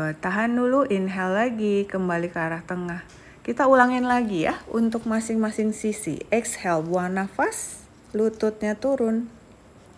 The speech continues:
Kembali lagi ke arah tengah, exhale, gantian kaki yang satunya. Kembali lagi, naik ke arah atas,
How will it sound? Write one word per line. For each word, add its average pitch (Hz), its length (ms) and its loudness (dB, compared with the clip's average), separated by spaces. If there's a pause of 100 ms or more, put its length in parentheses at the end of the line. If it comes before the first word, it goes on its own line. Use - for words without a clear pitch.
(1600)
Kembali 214 360 10
lagi 214 240 10
ke 208 40 6
arah 208 200 6
tengah, 233 560 0
exhale, 214 560 2
gantian 185 640 4
kaki 202 440 0
yang 226 120 0
satunya. 151 520 -4 (2750)
Kembali 202 400 6
lagi, 202 320 6
naik 202 300 2
ke 185 40 0
arah 185 220 2
atas, - 560 0